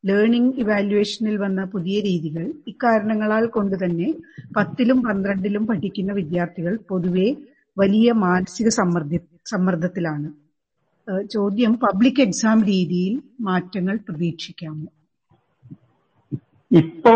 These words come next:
Speaker 2: ഏഹ്, തീരുമാനിച്ച നമ്മള് ക്ലാസ്സോ പിന്നെ പാഠമോ സിലബസോ ഒന്നും കുറയ്ക്കേണ്ട, മാറ്റമൊന്നും വരുത്തണ്ട എന്നാണ്. പരീക്ഷ എന്ന് പറയുന്നത് അതിന്റെ അവസാനം നടക്കേണ്ട ഒന്നാണ്. സത്യത്തിൽ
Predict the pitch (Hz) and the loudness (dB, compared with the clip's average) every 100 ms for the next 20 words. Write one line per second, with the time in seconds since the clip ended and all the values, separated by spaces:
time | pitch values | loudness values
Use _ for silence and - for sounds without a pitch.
0 | 233 - 147 170 170 156 156 104 104 92 | 8 6 2 4 4 4 2 2 0 -2
1 | - 175 180 190 190 180 196 175 175 175 | 0 4 6 8 6 6 4 6 8 6
2 | 180 - - - - 160 156 165 160 190 | 6 2 -8 -12 -4 0 2 2 2 4
3 | 196 - - - - - - 151 151 147 | 4 0 -8 -14 -14 -14 -14 -2 2 4
4 | 147 147 - 135 143 147 165 170 - - | 2 0 -2 0 2 4 4 4 2 -6
5 | - _ - - 143 151 156 170 170 170 | -10 _ -10 0 4 4 4 2 2 2
6 | 143 147 160 160 143 135 156 143 143 165 | 4 4 2 2 0 2 2 4 4 2
7 | - 139 131 143 143 143 123 - 131 127 | 0 -2 0 2 2 2 0 0 0 0
8 | 107 101 101 104 - _ _ _ _ - | -2 -4 -10 -12 -18 _ _ _ _ 0
9 | 147 160 208 214 226 208 202 190 185 185 | 2 4 4 4 2 4 4 4 4 4
10 | 185 214 - - - - 180 190 196 180 | 4 2 2 -8 -10 -4 0 4 4 4
11 | 175 202 196 165 - 175 160 135 139 156 | 4 4 4 2 2 2 4 2 2 2
12 | 147 123 135 135 151 160 | 0 -2 -2 0 0 0